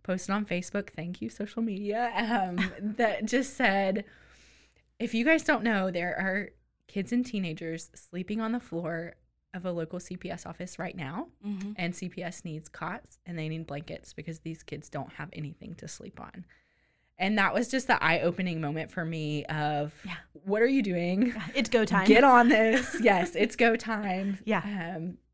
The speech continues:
Speaker 1: stop focusing on your own stuff and just do it. And so, yeah, I just jumped right in and,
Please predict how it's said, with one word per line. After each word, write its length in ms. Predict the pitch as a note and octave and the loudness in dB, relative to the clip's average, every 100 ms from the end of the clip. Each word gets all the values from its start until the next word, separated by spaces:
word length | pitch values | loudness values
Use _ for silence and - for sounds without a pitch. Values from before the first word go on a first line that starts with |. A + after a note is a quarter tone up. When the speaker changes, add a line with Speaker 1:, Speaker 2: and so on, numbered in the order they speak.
| _ | _
Speaker 1:
stop 580 | - - - F#3 F3+ - | -18 -16 -6 -4 -4 -4
focusing 380 | F#3+ G#3 G#3 | -8 -4 -2
on 80 | G3+ | -2
your 120 | F3+ D#3+ | -2 -4
own 80 | F3+ | -6
stuff 220 | E3 E3+ | -6 -6
and 80 | E3+ | -8
just 160 | F3 - | -8 -6
do 140 | D3 | -6
it. 160 | G#2 - | -6 -6
And 160 | F3+ F3+ | -6 -4
so, 340 | F3 E3 F3 - _ _ _ _ _ _ _ G#3+ | 0 0 -2 -10 _ _ _ _ _ _ _ -2
yeah, 340 | G#3 B3+ F#4 | 2 4 4
I 140 | B3+ G3+ | 4 0
just 340 | B3 B3 G3+ | -2 -6 -6
jumped 320 | G3+ F3+ A3+ | 0 0 2
right 220 | A3 G#3+ F#3 | 2 4 2
in 300 | F#3 G#3 G#3+ | 0 0 0
and, 180 | E3+ | 0